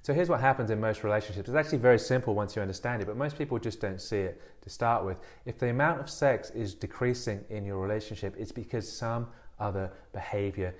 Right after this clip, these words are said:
is changing within your relationship. It doesn't just happen in isolation. Sex doesn't just decrease and stop in isolation for no reason at all. It's a cause and effect situation.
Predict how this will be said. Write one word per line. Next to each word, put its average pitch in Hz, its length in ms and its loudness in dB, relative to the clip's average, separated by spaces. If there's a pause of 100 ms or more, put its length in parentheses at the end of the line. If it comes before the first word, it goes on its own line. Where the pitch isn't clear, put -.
(160)
is 107 140 -10
changing 98 600 -4
within 90 480 -4 (300)
your 87 300 -4 (240)
relationship. 90 760 -4 (380)
It 104 120 -8
doesn't 131 340 4
just 120 180 0
happen 117 420 -2
in 101 140 -4
isolation. 101 580 0
Sex 147 300 0
doesn't 156 260 0
just 135 200 -2
decrease 113 440 -2
and 98 140 -8
stop - 380 -2
in 101 180 -8
isolation 98 720 -2
for 92 140 -8
no 95 380 -2
reason 90 480 -4
at 87 220 -6
all. 101 220 0
It's 87 200 -10
a - 40 -14
cause 113 520 0 (300)
and 95 100 -4
effect - 440 -4 (240)
situation. 98 760 -2